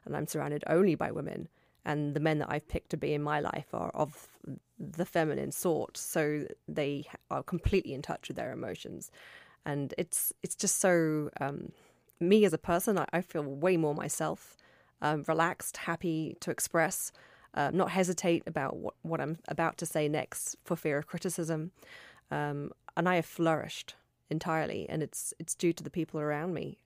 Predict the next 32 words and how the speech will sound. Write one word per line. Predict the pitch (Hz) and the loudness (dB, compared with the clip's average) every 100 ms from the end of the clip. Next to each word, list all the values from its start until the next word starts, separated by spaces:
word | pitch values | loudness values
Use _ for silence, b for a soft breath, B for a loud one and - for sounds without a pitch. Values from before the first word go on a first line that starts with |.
| _ - | _ -8
Uh, | 170 156 | -6 -6
I | |
think | 156 156 156 143 | -8 -8 -8 -8
I've | 147 | -8
found | - 170 160 156 143 - | -2 0 2 0 -2 -4
my | 151 143 139 147 - | -2 0 -2 -4 -6
environment | - 147 151 151 143 - - | -6 -2 0 0 -4 -8 -12
to | - | -8
thrive. | - 147 - - b b b b b - | -4 -4 -4 -10 b b b b b -2
So, | - 175 160 151 - _ _ _ 180 | 4 6 6 0 -8 _ _ _ -2
um, | 165 156 160 B B B B B - _ B B - | 0 -2 -4 B B B B B -20 _ B B -2
as, | 185 - | -2 -2
as | 190 | 4
much | 196 - | 6 8
as | 208 | 4
I | |
started | 180 180 180 180 | 4 4 4 2
this, | 160 170 - - - _ 160 | 0 -2 -4 -10 -14 _ -6
I | |
started | 165 175 170 | -2 0 0
Skirt | - 160 | 0 -2
Club | - 165 | -4 -2
really | 160 160 151 147 - - _ | 0 0 -2 -6 -10 -20 _
i-, | - 160 | -4 -2
in | - 160 | -2 0
some | - 180 | 2 2
way | 156 147 - - _ _ _ - | 2 0 -4 -10 _ _ _ -6
because | 170 165 | -4 -2
I | 127 | -2
was | 139 - | -4 -2
so | 156 151 156 | -2 0 -2
upset | - - - 185 | -4 0 4 4